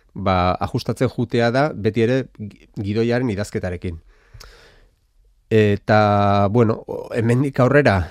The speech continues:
n-, esango nuke labur-labur esateko, aurre produkzio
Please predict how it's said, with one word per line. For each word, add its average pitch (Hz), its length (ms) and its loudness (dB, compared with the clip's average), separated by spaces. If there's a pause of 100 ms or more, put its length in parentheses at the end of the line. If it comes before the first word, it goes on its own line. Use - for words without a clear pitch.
n-, 113 180 -4
esango 120 340 -2
nuke 120 240 0
labur-labur 117 540 -2
esateko, 120 460 -4 (440)
aurre 101 320 -2
produkzio 113 1000 0